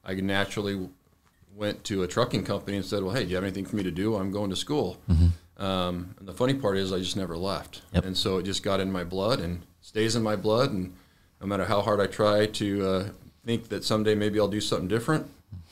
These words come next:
Speaker 1: I've just come to grips with the fact that it'll never change. I'm, I'm a trucker.
Speaker 2: It pulls you back in for sure.
Speaker 1: It
Speaker 2: It's,
Speaker 1: does.
Speaker 2: it's in your blood or it's not. That's for sure.
Speaker 1: Absolutely.
Speaker 2: You know, people, I, I remember it took me about two weeks of working here, and then I was like, "Yeah, this, this,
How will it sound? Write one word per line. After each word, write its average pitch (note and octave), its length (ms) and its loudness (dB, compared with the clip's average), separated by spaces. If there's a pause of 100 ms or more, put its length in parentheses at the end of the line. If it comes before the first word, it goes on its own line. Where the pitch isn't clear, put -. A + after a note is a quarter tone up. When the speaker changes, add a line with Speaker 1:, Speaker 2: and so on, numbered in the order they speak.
(220)
Speaker 1:
I've G#2 80 -4
just G2 160 -4
come G#2+ 160 0
to G2 80 -2
grips G2 300 -2
with F2 100 -8
the F2+ 60 -8
fact G#2 320 0
that F#2 200 -4
it'll G2 200 -2
never G2 240 0
change. F2+ 360 -2
I'm, F2+ 240 -6
I'm F#2+ 180 -8
a - 20 -8
trucker. E2+ 420 -8
Speaker 2:
It F2+ 140 8
pulls F#2+ 280 12
you F2 60 10
back D#2+ 280 8
in D#2+ 240 8
for D#2+ 160 2
sure. D#2 380 2
Speaker 1:
It F2 120 -6
Speaker 2:
It's, E2+ 180 0
Speaker 1:
does. E2+ 100 2
Speaker 2:
it's D#2+ 180 2
in F#2+ 120 12
your F2+ 120 12
blood E2+ 260 8
or D#2+ 100 6
it's D2+ 180 0
not. D2+ 300 4
That's D#2 220 -2
for D2+ 160 -2
sure. D2+ 320 0
Speaker 1:
Absolutely. F2 480 -8 (320)
Speaker 2:
You E2 60 4
know, E2 120 10
people, F2+ 640 10 (640)
I, G2+ 180 8
I G#2 200 8
remember G#2+ 280 10
it F#2+ 260 8
took B2 120 6
me A2+ 80 4
about F#2 300 6
two B2 120 8
weeks G#2 240 8
of F#2+ 80 6
working E2+ 280 6
here, D#2+ 180 2
and D#2 100 0
then D#2 120 2
I D2+ 160 0
was D2+ 200 -4
like, D2+ 220 -4
"Yeah, D2+ 160 -4
this, D#2 280 -4
this, - 460 -6